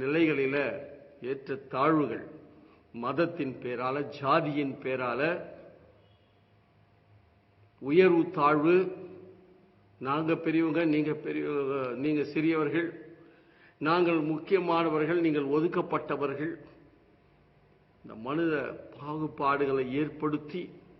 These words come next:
இந்த உலகம் அநீதியின் மத்தியில வா-, இருக்கிறார். ஆண்டவர் தன்னுடைய சாயல்ல தான்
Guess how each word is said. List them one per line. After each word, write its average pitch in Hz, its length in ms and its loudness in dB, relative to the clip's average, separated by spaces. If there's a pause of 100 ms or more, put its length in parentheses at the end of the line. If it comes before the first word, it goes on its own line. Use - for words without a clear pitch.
(840)
இந்த - 120 -16 (140)
உலகம் 160 380 -2 (120)
அநீதியின் 180 680 2
மத்தியில 156 520 -2
வா-, 143 260 2 (120)
இருக்கிறார். 147 460 -4 (1500)
ஆண்டவர் 208 600 6 (1200)
தன்னுடைய 240 640 4 (200)
சாயல்ல 208 400 8 (140)
தான் 214 140 6